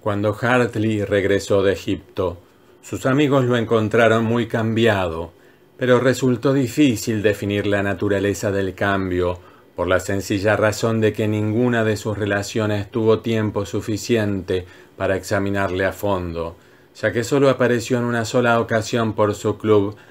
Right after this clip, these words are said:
antes de recluirse en su domicilio, como si no quisiera tratos con sus antiguas amistades. A pesar de las apariencias, la actitud de Hartley no tenía nada de hostil, sino que más bien parecía insociable.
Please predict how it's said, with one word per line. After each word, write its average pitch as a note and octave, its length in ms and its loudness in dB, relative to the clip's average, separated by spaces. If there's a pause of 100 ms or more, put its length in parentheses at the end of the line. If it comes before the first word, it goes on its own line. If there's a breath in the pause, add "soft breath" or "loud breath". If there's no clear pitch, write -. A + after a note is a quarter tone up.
(160 loud breath)
antes A2+ 400 0
de A2 120 0
recluirse A2 720 2
en G2+ 80 -2
su G2 160 -4
domicilio, F#2 840 -2 (360 loud breath)
como A2 240 0
si A#2 160 -4
no A#2+ 180 -2
quisiera A#2+ 520 -2
tratos A2+ 480 2
con G2+ 180 -2
sus G2+ 240 -4
antiguas F#2+ 560 0
amistades. D#2+ 1000 -6 (680 soft breath)
A F#2 120 -6
pesar G#2+ 380 0
de G#2+ 100 2
las G#2+ 200 -2
apariencias, G#2 960 -2 (300 loud breath)
la A2 100 0
actitud A#2+ 480 0
de A#2+ 260 2
Hartley A2+ 500 0
no A#2+ 240 0
tenía C3 380 -2
nada A2+ 260 0
de G#2+ 160 0
hostil, G2 520 -4 (440 soft breath)
sino F#2+ 320 -6
que G2+ 140 -4
más G2+ 180 0
bien A2 300 -2
parecía G2+ 580 0
insociable. D#2+ 1000 -6